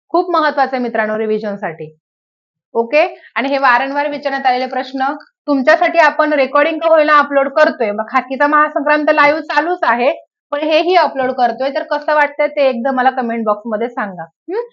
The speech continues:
टिक्कर मराठी ॲप प्रत्येकाने डाउनलोड करा. Telegram चॅनेल आहे टिक्कर मराठी, तो जॉईन करून घ्या.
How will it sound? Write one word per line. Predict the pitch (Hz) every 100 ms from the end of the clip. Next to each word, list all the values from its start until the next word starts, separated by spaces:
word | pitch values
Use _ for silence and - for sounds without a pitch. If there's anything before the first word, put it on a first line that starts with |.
| _ _ _
टिक्कर | 277 277 285
मराठी | 285 269 285
ॲप | 254 240 254
प्रत्येकाने | 294 285 277 285
डाउनलोड | 285 269 269 269
करा. | 269 269
Telegram | 269 269 247 262 269
चॅनेल | 285 285 285 285
आहे | 294
टिक्कर | 294 277 277
मराठी, | 269 269 269
तो | 294 285
जॉईन | 254 233 240
करून | 233 233 226 233
घ्या. | 247